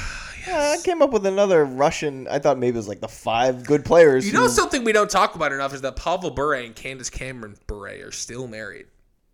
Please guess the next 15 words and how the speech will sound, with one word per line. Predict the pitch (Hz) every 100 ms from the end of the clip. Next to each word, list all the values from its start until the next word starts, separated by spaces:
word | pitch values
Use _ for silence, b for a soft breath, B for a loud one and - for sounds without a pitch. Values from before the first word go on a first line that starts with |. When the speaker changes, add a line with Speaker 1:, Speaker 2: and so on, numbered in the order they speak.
| _ _ _ _ _ _ _ _ _ _ _ _ _ _ _ _ _ _ _ _ _
Speaker 2:
Did | 185 381
I | 349 349 370
know | 359 294 185 160
that | 143 131 -
the | 151
Speaker 1:
What? | 196 233 262 - - 554
Speaker 2:
Bure | - 285 277
Speaker 1:
Did | 277 285
you | 320 440 370
not | 320 320 294
know | 294 294
that? | 349 453 494 453 165
Speaker 2:
and | 135
Candace | - 156 185 180
Cameron | 170 175 151 123